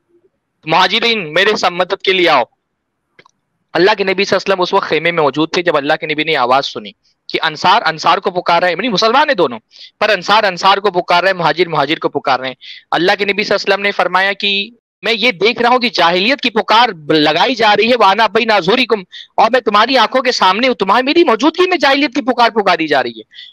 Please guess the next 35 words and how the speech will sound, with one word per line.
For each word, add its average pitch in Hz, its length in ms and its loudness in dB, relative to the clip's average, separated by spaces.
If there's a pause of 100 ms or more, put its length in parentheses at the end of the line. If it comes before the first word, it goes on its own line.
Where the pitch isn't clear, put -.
(140)
अल्लाह 190 220 -2
के 208 80 0
रसूल 180 280 -2
ने, 131 120 -8 (460)
अच्छा, - 280 -8
अल्लाह 208 240 -2
के 269 120 -2
रसूल 277 240 0
किसको 277 320 -4
जाहिलियत 269 360 0
की 294 100 -2
पुकार 254 360 0
कह 214 140 -2
रहे - 100 0
हैं? - 120 -6
अंसार 226 400 0
को 269 120 0
अंसार 254 300 2
अल्लाह 240 240 2
ने 269 120 0
फरमाया 165 360 0
है, 120 100 -8 (540)
मुहाजिर 185 400 2
को 277 100 0
मुहाजिरीन 220 440 0
अल्लाह 220 240 2
ताला 262 220 2
ने, 202 100 0
ये 240 140 0
लक़ब 254 260 0
अल्लाह 226 240 2
ताला 262 260 4
ने 226 140 2
दिया 147 220 -2
है। 120 60 -4